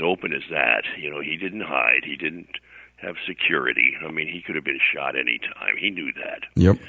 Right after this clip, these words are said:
Speaker 1: But, but courage is what I, I think of when I think of him and, uh,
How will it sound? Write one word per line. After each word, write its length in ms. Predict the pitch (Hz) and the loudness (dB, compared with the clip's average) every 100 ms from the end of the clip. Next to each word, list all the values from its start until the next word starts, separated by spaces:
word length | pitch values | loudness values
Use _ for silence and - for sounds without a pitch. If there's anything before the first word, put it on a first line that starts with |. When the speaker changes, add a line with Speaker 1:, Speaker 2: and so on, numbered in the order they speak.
| - _ | -20 _
Speaker 1:
But, 220 | 117 - | 4 6
but 180 | 98 - | 2 4
courage 480 | - 131 147 104 92 | 6 8 8 8 6
is 140 | 85 | 4
what 240 | - 95 - | 6 4 6
I, 180 | 85 104 - | 6 4 4
I 140 | 82 95 | 4 4
think 200 | - 82 - | 2 0 4
of 220 | 67 - | 2 4
when 80 | 64 | 0
I 100 | 65 | 2
think 180 | 92 78 | -6 -2
of 140 | 67 - - - - | -2 -2 -10 -20 -8
him 380 | - 67 71 85 - - - - | 0 0 0 -10 -20 -20 -20 -4
and, 400 | 90 85 87 80 | 2 2 2 4
uh, 160 | 76 | 6